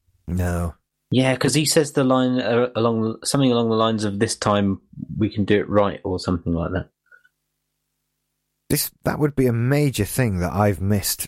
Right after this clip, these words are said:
Speaker 1: for a long time.
Speaker 2: No, I'm sure, I'm
Speaker 1: I'm
Speaker 2: sure that's
Speaker 1: go-,
Speaker 2: the
Speaker 1: I'm
Speaker 2: case.
Speaker 1: going back. I'm skipping all the way back to the beginning. Just,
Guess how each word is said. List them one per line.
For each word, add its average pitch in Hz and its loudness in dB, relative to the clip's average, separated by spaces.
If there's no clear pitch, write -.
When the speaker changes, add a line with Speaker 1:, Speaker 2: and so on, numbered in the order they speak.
Speaker 1:
for 95 0
a 90 0
long 98 0
time. 85 -2
Speaker 2:
No, 165 6
I'm 139 2
sure, 135 2
I'm 117 -6
Speaker 1:
I'm 185 2
Speaker 2:
sure 165 6
that's 113 4
Speaker 1:
go-, - -4
Speaker 2:
the 95 -2
Speaker 1:
I'm 107 -2
Speaker 2:
case. 107 0
Speaker 1:
going 110 4
back. 110 0
I'm 87 -6
skipping - -2
all 98 0
the 92 0
way 87 0
back 90 -2
to - -12
the 76 -6
beginning. 82 -2
Just, - -6